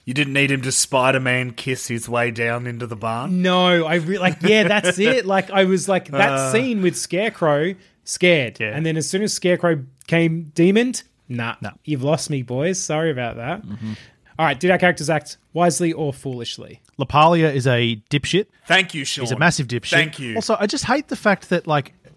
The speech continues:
Speaker 3: he knows that he's got this bad thing locked away in his house.
Speaker 2: Yes.
Speaker 3: At the first hint of any trouble, he should just assume, like, "Let me go and check on that. Let me go and
Speaker 2: Yep.
Speaker 3: see what's going on."
Speaker 2: Preach,
Speaker 3: Like, he's,
Speaker 2: brother.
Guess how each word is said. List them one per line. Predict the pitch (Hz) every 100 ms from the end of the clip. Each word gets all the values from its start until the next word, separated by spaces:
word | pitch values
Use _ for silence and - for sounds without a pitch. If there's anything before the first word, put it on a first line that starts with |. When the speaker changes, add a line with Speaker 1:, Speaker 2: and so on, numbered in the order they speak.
| _
Speaker 3:
he | 170 269
knows | 170 180 160 127
that | 131
he's | 127 139
got | 143 139
this | - 123 - - _ _
bad | 127 131 147 156 120
thing | 135 123 104 98 _ _
locked | 120 127 -
away | 123 113 107
in |
his | 107 -
house. | 113 101 - -
Speaker 2:
Yes. | 131 135 107 - - - _ _ 151
Speaker 3:
At | 151
the | 165
first | - 208 226
hint | - 110 175 175 - -
of | 151 131
any | 135
trouble, | 120 - 139 120 98 98 _ -
he | 135
should | - 156
just | 180 -
assume, | 196 - 143 135 123 123 - - _
like, | 147 151
"Let | 139
me | 143
go | 139 135
and |
check | 127 147 143
on | 117
that. | 107 120
Let | 123
me |
go | 123
and | 120
Speaker 2:
Yep. | 151
Speaker 3:
see | 123
what's | 117 -
going | 123 110 110
on." |
Speaker 2:
Preach, | 165 156
Speaker 3:
Like, | -
he's, | 156
Speaker 2:
brother. | 143 156